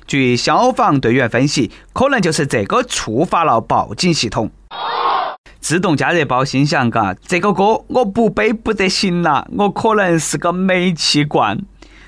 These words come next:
而且呢，我还听说来了几个消防车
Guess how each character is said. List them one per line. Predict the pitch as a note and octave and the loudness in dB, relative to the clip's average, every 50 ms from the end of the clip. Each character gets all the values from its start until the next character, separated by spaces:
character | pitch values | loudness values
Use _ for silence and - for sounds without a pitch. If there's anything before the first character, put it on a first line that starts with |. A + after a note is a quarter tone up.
| - - | -18 -6
而 | - C#3 C#3+ | -4 -2 -2
且 | C#3 - C#3+ | 0 0 2
呢， | B2+ B2 A#2+ B2+ | 2 2 2 2
我 | C#3 D3 | 2 2
还 | D#3+ D3+ C3+ C3 B2+ A#2+ A#2+ | 2 2 2 2 2 2 0
听 | A#2 - - - D3 | 0 -2 -2 -2 0
说 | D3+ - D3 B2 | 0 2 0 2
来 | C3 C3+ | 2 2
了 | C3 C3+ C3+ C3+ | 2 2 2 0
几 | C3+ - E3+ | -2 -4 -4
个 | D#3 C#3 | -2 -2
消 | B2 - - - C#3 G2+ G#2+ C3+ G3+ C#4+ | -4 -2 -2 -4 -2 -2 0 0 0 0
防 | C#4+ - - - C3 A#2+ | 0 -2 -2 -2 -2 -2
车 | - - - | -2 -2 -2